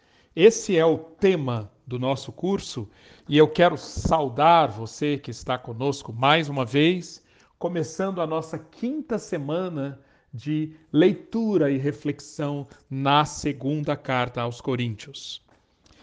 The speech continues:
O nosso versículo, o nosso texto base, segundo aos Coríntios, capítulo seis, versículos doze a treze, que diz: "Vocês estão limitados pelas suas próprias emoções.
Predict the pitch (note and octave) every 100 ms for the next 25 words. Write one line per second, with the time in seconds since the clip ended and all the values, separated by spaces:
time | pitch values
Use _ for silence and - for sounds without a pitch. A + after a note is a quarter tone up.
0 | _ _ - D3 D#3+ F#3+ - F#3+ C3+ A#2
1 | - - A#2+ D#3 D#3 - G3+ - C3+ B2
2 | D3+ D3 - _ - G#3 A#3+ - - B2
3 | C3+ D#3+ F3 B2+ G#2 - - C3+ D3+ D3
4 | - C3+ D#3+ D#3+ - C#3 D#3+ C#3 B2+ -
5 | - E3 D3+ E3 F3 - _ _ _ -
6 | C#3+ - F#3 E3+ D3 A#2+ B2 D#3+ F3+ G#3+
7 | F3 F3 D#3+ - D#3 D3 D#3 E3 C#3+ F#3+
8 | G3+ - _ _ _ _ _ - F#3+ G3+
9 | A3 F#3 - A#3 A#3 E3 - - - -
10 | - C3 A#2 C3 D#3+ D#3+ - D#3 D#3+ E3
11 | F3 D3 D3+ - - D3+ D3 D3 C#3+ C#3+
12 | - - C#3 C3 C3+ C3 A#2+ - B2+ B2
13 | A#2 - A2+ - - C3+ C#3 D#3+ D#3 C#3
14 | D3+ D#3 C#3+ - A#2 A2+ A#2+ - -